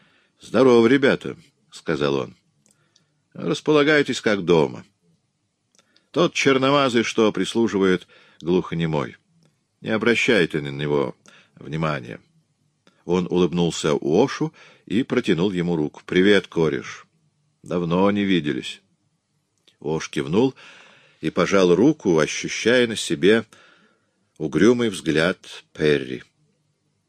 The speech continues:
Чандлер отказался от рома и попросил виски с содовой. Джосс равнодушно посмотрел на него и вновь принялся открывать устрицы,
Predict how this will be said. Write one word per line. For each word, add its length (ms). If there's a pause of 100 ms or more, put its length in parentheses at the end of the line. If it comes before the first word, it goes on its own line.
(460)
Чандлер 600
отказался 680
от 140
рома 360 (680)
и 80
попросил 540
виски 380
с 80
содовой. 560 (1040)
Джосс 420
равнодушно 600
посмотрел 640
на 80
него 360 (720)
и 100
вновь 380
принялся 560
открывать 480
устрицы, 760